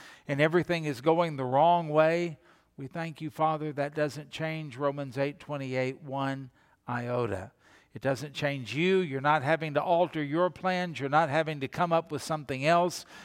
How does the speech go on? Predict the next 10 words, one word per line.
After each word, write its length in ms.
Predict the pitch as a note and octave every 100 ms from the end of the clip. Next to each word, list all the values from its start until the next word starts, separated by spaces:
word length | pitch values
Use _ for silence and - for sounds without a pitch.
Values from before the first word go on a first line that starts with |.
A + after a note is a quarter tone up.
| -
You're 100 | D3
not 200 | C#3+ D3
scrambling 760 | - - E3+ E3+ F3 E3 E3+ E3+
because 360 | C#3 B2+ C#3 C3+
of 80 |
something 460 | - E3+ D#3 E3+ D3
the 80 | C3
devil 400 | C3+ D#3 D#3+ C#3
has 240 | B2+ G#2+
done. 480 | A2+ C#3 D3+ D3+ C#3+